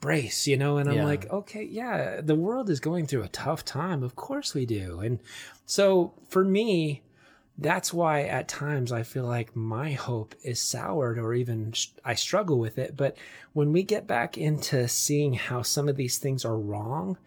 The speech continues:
Speaker 1: and we get discouraged, we have to take a step back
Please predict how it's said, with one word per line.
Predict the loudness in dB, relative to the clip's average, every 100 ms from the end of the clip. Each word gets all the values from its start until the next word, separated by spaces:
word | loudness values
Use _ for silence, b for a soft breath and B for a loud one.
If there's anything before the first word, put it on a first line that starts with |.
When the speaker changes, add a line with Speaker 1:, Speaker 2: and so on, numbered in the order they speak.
| B B -2
Speaker 1:
and | 2
we | 4
get | 2
discouraged, | 2 -2 0 2 2 -2 b b b -2
we | 0
have | 2
to | -2
take | 0 -2 0
a | -4
step | -2 0 -2
back | 0 -2 -2 -6